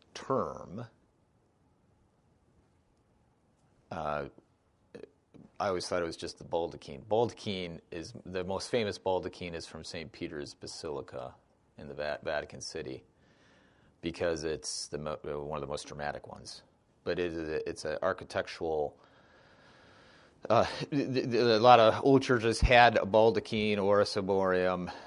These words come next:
but, uh, kind of fell out of use, probably because it was so expensive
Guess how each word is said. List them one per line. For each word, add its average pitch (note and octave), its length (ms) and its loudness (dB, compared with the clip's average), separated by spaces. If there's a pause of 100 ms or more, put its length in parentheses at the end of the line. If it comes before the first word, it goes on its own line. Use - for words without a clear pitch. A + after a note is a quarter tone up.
(220)
but, F2+ 200 0
uh, E2+ 140 -2
kind - 140 -6
of G#2 60 -4
fell F#2+ 220 2
out F2 100 0
of D#2+ 60 -8
use, D#2 460 -10 (840)
probably E3 320 -8
because D2+ 320 -12
it D#2+ 60 -10
was D2+ 120 -10
so - 140 -8
expensive D2 460 -14